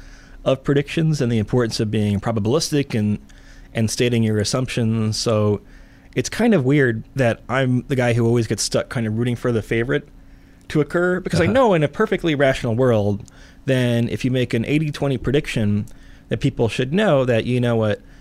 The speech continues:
Speaker 1: not only will this prediction not be right all the time, but you did something wrong if it's never wrong, right? The twenty percent underdog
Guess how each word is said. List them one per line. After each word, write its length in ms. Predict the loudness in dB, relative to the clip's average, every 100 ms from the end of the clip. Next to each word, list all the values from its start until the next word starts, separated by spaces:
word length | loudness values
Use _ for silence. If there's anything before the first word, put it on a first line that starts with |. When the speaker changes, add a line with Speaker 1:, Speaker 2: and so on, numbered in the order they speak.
| -20 -20 -20 -6
Speaker 1:
not 340 | 0 2 0
only 520 | 0 0 2 2 0 -4 -6
will 120 | -4
this 100 | -2
prediction 340 | -4 -2 -2
not 200 | -2 -2
be 80 | -2
right 180 | -2 -2
all 100 | -2
the 80 | -4
time, 500 | -4 -4 -4 -6 -10 -18 -20 -20 -6
but 260 | -2 0 -2 -12 -20 -8
you 80 | -4
did 140 | -2
something 300 | -2 -2 -2
wrong 360 | 2 4 4 2
if 120 | -2
it's 160 | -4 -2
never 440 | 2 4 2 0 -2
wrong, 440 | -2 -2 -4 -10 -4
right? 240 | 0 0
The 60 | -2
twenty 220 | -2 0
percent 400 | 0 0 0 -2 -6 -20 -20 -20 -6
underdog 640 | -2 0 2 2 0 0 -4